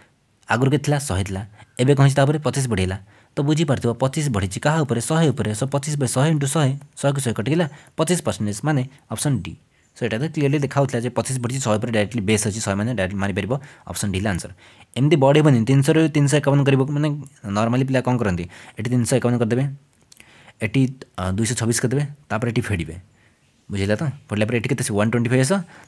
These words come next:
ତାପରେ ୱାନ୍ ଟ୍ୱେଣ୍ଟି ଫାଇଭ୍ରୁ ଶହେ ଫେଡ଼ିବେ, ପଚିଶ, ପଚିଶ ଡ଼ିଭାଇଡ୍ ବାଇ ଶହେ କରିବେ। ଏମିତି କରିବା କ'ଣ ଦରକାର ଥିଲା? ଆମେ ଦେଖିଲେ ନା, କେତିକି ବଢ଼ିଛି ସେତିକି ତ ମାନେ ଆନ୍-, ମାନେ ସେତିକି ହିଁ ଆମକୁ ଆନ୍ସର ଦେଇଦେବ, ଠିକ୍ ଅଛି?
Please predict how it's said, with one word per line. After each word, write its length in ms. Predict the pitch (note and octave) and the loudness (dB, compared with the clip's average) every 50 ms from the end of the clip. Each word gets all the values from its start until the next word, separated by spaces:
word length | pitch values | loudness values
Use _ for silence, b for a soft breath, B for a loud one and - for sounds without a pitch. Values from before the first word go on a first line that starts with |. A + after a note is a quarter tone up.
| B | B
ତାପରେ 200 | - A2 A2+ D3 | -4 -2 0 2
ୱାନ୍ 220 | C#3+ A#2+ A2 A#2 B2 | 2 2 2 2 4
ଟ୍ୱେଣ୍ଟି 220 | B2 C3 C3 B2 | 4 4 2 2
ଫାଇଭ୍ରୁ 200 | C3 C3 C3+ C3+ | 2 2 0 0
ଶହେ 180 | C3 - G2+ G#2+ | 2 2 2 4
ଫେଡ଼ିବେ, 260 | B2+ C3 C#3+ D#3+ G3+ | 4 4 4 4 4
ପଚିଶ, 320 | F#3+ - A2 - - G3 F#3+ F#3+ B B B B B | 2 0 0 2 4 2 2 0 B B B B B
ପଚିଶ 240 | - A2+ A2+ D#3+ D#3 C3+ | -4 -2 -2 0 -2 0
ଡ଼ିଭାଇଡ୍ 220 | A#2+ G#2+ F#2+ F2+ E2+ | 0 0 0 0 0
ବାଇ 80 | F2 | -2
ଶହେ 200 | E2+ - C#3 F3 | 0 2 2 4
କରିବେ। 200 | F#3+ G#3 G#3 G3 | 4 4 2 2
ଏମିତି 240 | - - C#3+ D#3 F3+ | 0 0 0 2 4
କରିବା 180 | F3+ F3 F3 F3 | 4 4 2 2
କ'ଣ 120 | F#3+ F#3 | 2 2
ଦରକାର 200 | F3 D3+ C3+ G#2+ | 2 2 2 0
ଥିଲା? 180 | F2 - F#2 - - _ _ - | -2 -4 -8 -10 -12 _ _ -6
ଆମେ 100 | B2+ C3+ C#3+ | -4 -2 0
ଦେଖିଲେ 260 | C3+ C3+ - C#3+ D3 | 0 -2 -2 -2 -2
ନା, 80 | F#3 G#3 | -2 -2
କେତିକି 380 | F3+ - D3 C#3+ - E3+ E3 F3 | -2 -4 -6 -4 -4 0 0 2
ବଢ଼ିଛି 380 | D3+ C3+ B2+ B2+ C#3+ D3+ D#3 F3 | 2 4 4 4 4 2 2 0
ସେତିକି 280 | E3+ D#3+ C#3 D3 D3 D3 | 0 -2 -2 -2 0 2
ତ 60 | D#3+ | 2
ମାନେ 240 | D#3 D3+ D3+ D3+ C#3 | 2 2 2 2 2
ଆନ୍-, 180 | C#3+ C#3+ C3+ - | 2 0 -2 -2
ମାନେ 180 | B2+ B2+ B2+ C#3 C3+ | -2 0 0 0 0
ସେତିକି 300 | C3 - - C#3+ C#3+ D3 | -2 -2 -4 0 2 4
ହିଁ 140 | D3 D#3 D#3+ | 4 4 4
ଆମକୁ 200 | D3+ C#3 C#3 C3+ | 4 2 2 2
ଆନ୍ସର 220 | C#3 B2+ A#2 C#3 C3 | 2 2 2 2 0
ଦେଇଦେବ, 260 | G#2+ G2+ F2+ E2 D2+ D#2+ | 0 0 -2 -2 -4 -6
ଠିକ୍ 180 | F2 C3 B2+ | -6 -4 -2
ଅଛି? 160 | D3+ C3+ G#2+ | -2 -2 -4